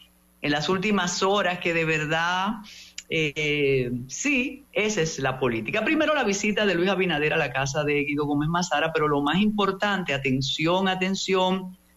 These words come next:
sobre todo a los que no aprenden las rudezas de la política,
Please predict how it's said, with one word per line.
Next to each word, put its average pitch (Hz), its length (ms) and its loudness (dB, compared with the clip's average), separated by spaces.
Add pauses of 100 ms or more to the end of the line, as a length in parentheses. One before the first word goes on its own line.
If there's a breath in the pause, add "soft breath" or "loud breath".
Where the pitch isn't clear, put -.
(480)
sobre 127 320 0
todo 147 260 2
a - 20 2
los 147 140 0
que 127 160 -2
no 131 160 2
aprenden 143 560 0
las 127 140 0
rudezas 127 440 0
de 117 80 -6
la 123 140 -4
política, 170 600 0